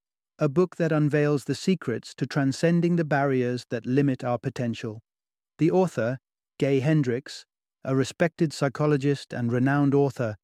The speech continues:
illuminates the path to personal breakthroughs by exploring the concept of the upper limit problem, which keeps individuals from achieving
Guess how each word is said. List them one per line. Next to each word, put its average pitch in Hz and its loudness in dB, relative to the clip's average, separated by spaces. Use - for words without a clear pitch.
illuminates 180 4
the 160 0
path 151 -2
to 131 -4
personal 151 0
breakthroughs 123 -2
by 143 0
exploring 165 2
the 147 2
concept 147 -2
of 120 -2
the 131 0
upper 160 0
limit 139 2
problem, 117 -4
which 147 -2
keeps 185 0
individuals 147 2
from 135 -2
achieving 135 2